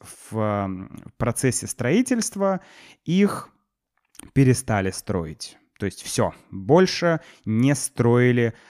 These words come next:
э, ре-, энергоблоки с реакторами типа Р Б М К. В две тысячи четвертом и две тысячи девятом годах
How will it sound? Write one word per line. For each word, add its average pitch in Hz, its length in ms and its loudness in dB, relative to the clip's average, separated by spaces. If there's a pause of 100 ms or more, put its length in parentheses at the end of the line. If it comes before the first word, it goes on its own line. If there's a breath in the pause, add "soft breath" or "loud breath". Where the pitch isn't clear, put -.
(140)
э, 78 400 -14 (100)
ре-, 117 440 -6 (120)
энергоблоки 131 1040 4 (140 soft breath)
с - 480 0
реакторами 117 1000 0
типа 110 600 -2 (400 soft breath)
Р 113 160 -2
Б 98 200 -2
М 95 180 -2
К. 80 340 -8 (1500 loud breath)
В 120 120 -2
две 131 160 0
тысячи 196 640 0
четвертом 160 1040 4 (160)
и 135 120 2
две 107 260 -2
тысячи 135 380 0
девятом 110 840 0
годах 139 800 0